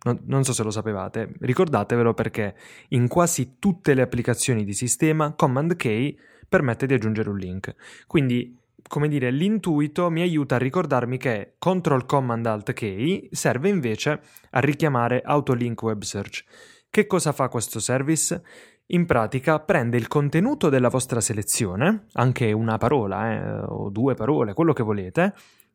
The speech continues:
esegue in background, voi non vi accorgete di nulla, esegue in background una ricerca sul web, prende il risultato più rilevante e ve lo fa diventare un link in Markdown. Quindi praticamente questo vi evita una serie di passaggi che a volte sono, eh, necessari ma ovvi.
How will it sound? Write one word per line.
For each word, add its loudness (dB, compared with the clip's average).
esegue 2
in 2
background, 2
voi 2
non 4
vi 2
accorgete 0
di -2
nulla, -2
esegue 2
in 0
background 2
una 2
ricerca 0
sul 0
web, -4
prende 2
il 2
risultato -2
più 2
rilevante 0
e 2
ve 2
lo 2
fa 0
diventare 0
un 2
link 2
in -2
Markdown. -6
Quindi 2
praticamente 2
questo 0
vi 0
evita -2
una 2
serie 2
di 0
passaggi -2
che 0
a 4
volte 0
sono, 0
eh, -4
necessari 0
ma 0
ovvi. -4